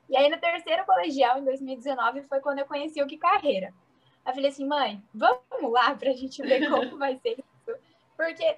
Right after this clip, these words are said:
Speaker 1: era uma coisa que me incomodava muito, não saber o porquê. Assim, eu estudava pra passar na faculdade, mas eu não sabia o porquê que eu tava estudando, o que que eu queria fazer.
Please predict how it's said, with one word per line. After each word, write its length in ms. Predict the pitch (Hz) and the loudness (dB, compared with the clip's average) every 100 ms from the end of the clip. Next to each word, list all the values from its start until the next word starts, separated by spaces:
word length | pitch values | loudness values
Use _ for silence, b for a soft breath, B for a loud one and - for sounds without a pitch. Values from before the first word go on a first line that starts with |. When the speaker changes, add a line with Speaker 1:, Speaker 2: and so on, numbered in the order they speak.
| - | 0
Speaker 1:
era 180 | 302 320 | 0 0
uma 120 | 370 | -2
coisa 240 | 370 330 330 | -2 -4 -6
que 100 | 330 | -10
me 100 | 330 | -8
incomodava 640 | 330 302 302 285 285 311 | -2 0 2 2 2 0
muito, 440 | 320 311 262 247 | -2 0 -2 -4
não 240 | 226 240 320 | 0 0 2
saber 380 | - 269 269 277 | 2 6 8 6
o 60 | |
porquê. 540 | 277 311 311 - 587 587 | 4 -8 -6 -2 -2 0
Assim, 360 | 339 381 285 214 | -4 -4 -8 -10
eu 60 | |
estudava 500 | 196 - 247 240 311 330 | -8 -4 2 2 2 0
pra 140 | 311 | -4
passar 320 | 294 294 269 | -4 0 0
na 100 | 269 | 0
faculdade, 600 | 285 277 320 302 269 233 | -4 -6 0 4 4 2
mas 200 | 220 220 | -8 -10
eu 80 | 233 | -10
não 120 | 226 233 | -10 -4
sabia 320 | 254 240 294 | -4 -4 -8
o 40 | |
porquê 520 | - 339 320 - 302 302 | -4 -4 -4 0 0 0
que 60 | |
eu 60 | 226 | 0
tava 180 | 233 220 | 0 0
estudando, 500 | - 226 220 214 202 | -8 -4 -4 -4 -8
o 60 | |
que 180 | - 269 | -6 2
que 60 | 277 | 4
eu 100 | 269 | 4
queria 320 | 285 269 262 | 2 2 2
fazer. 420 | 269 269 233 190 | 4 2 0 -6